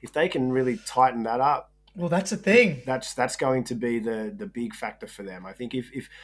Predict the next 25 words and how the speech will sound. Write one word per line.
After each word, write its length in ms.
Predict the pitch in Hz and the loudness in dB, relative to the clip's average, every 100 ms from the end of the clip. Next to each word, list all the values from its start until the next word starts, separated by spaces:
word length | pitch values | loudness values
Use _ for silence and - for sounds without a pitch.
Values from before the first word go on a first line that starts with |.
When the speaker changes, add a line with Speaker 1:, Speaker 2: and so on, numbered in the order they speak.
| - - | -20 -12
Speaker 1:
if 200 | 127 - | -12 -6
you 80 | 131 | -6
force 380 | - 135 135 - | -4 0 0 4
Speaker 2:
They 80 | 190 | 4
don't, 100 | 233 | 4
Speaker 1:
Boston 200 | 240 - | 4 2
to 60 | |
Speaker 2:
though. 100 | 180 | 2
Speaker 1:
have 300 | 120 135 - | 4 4 2
to, 320 | - 117 120 131 | -2 0 0 -2
if, 140 | - | -2
yeah, 220 | 160 202 | 0 2
but 160 | 190 175 | 0 -2
the, 120 | 180 - | -4 -4
uh, 120 | 147 160 - | -6 -8 -8
who, 340 | 123 160 123 113 | 0 2 2 0
Golden 300 | 135 139 123 | 0 0 0
State 340 | - 156 190 | -2 0 4
or 40 | |
Speaker 2:
The 60 | - | 4
Golden 260 | 120 196 226 | 6 8 8
Speaker 1:
Miami? 120 | 208 | 6
Speaker 2:
State 240 | 233 220 214 | 6 6 4
is, 180 | 190 170 | 0 2
like, 280 | 165 - | 2 0